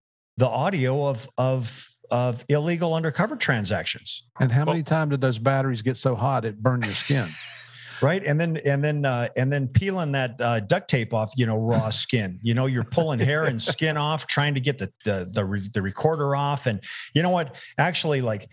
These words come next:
Speaker 1: I look back at those days, um, now, like, with a very romantic view of it. It was like, man, those were the good old days.
Speaker 3: Those were the
Speaker 2: Yeah.
Speaker 3: golden days. Yes.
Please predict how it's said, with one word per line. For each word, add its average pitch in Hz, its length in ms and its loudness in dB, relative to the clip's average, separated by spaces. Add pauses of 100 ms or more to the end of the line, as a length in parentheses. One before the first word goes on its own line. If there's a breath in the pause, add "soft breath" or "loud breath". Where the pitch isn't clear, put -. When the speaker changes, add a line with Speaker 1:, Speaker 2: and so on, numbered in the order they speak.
(180)
Speaker 1:
I 135 160 4
look 135 320 0
back 147 260 2
at 131 80 -4
those 123 240 2
days, 120 540 -2 (480)
um, 107 320 2
now, 123 560 0 (160)
like, 110 320 0
with 131 160 2
a 123 80 2
very 143 420 0
romantic 117 800 0
view 101 400 0
of 92 180 -4
it. 87 140 -8 (100)
It 123 80 4
was 117 240 0
like, 110 240 0
man, 131 280 0
those 160 360 0
were 135 160 2
the 101 320 -6
good 117 220 2
old 101 260 -2
days. 92 500 -6
Speaker 3:
Those 170 220 2
were 208 80 4
the 180 80 4
Speaker 2:
Yeah. 156 60 0
Speaker 3:
golden 175 500 4
days. 127 500 0
Yes. 151 440 0